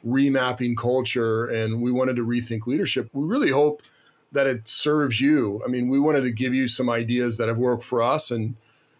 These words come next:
maybe there's ideas that you have on how to rethink leadership in this liminal space. We'd love to hear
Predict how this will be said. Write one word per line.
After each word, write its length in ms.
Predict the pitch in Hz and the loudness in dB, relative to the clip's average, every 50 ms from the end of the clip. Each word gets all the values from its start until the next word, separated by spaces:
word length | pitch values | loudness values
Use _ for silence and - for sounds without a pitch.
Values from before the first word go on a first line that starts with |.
| _ - | _ -4
maybe 240 | 123 131 139 143 | 0 2 2 4
there's 220 | 143 139 131 120 131 | 4 4 2 2 2
ideas 460 | 123 123 120 127 123 123 123 117 113 | 0 0 0 0 0 0 0 0 0
that 100 | 123 110 | -2 -2
you 240 | 110 113 127 147 160 | 0 2 2 2 4
have 480 | 135 123 117 113 110 113 110 107 107 - - | 4 2 2 2 2 0 -2 -4 -6 -6 -4
on 500 | 113 117 117 113 113 113 110 110 117 - - | -2 0 0 0 0 -2 -2 -4 -6 -8 -6
how 140 | 120 135 123 | -4 -2 -2
to 60 | 120 | 0
rethink 420 | 117 120 117 113 - 120 113 113 | 0 -2 -2 -2 -4 -6 -6 -4
leadership 500 | 120 117 113 117 113 113 - 120 110 - | -4 -2 -2 -2 -4 -2 -4 -4 -4 -4
in 80 | 117 110 | -4 -4
this 180 | 107 104 - | -4 -6 -4
liminal 280 | 110 110 110 110 110 107 | -6 -4 -4 -4 -4 -4
space. 380 | - - - 110 110 104 - - | -6 -6 -6 -6 -6 -6 -6 -4
We'd 180 | 120 123 123 | -4 -4 -2
love 200 | 120 123 123 120 - | 0 -2 -2 -2 -4
to 140 | 120 113 | -8 -8
hear 340 | 104 110 117 123 123 113 110 | -6 -4 -4 -2 -2 -4 -6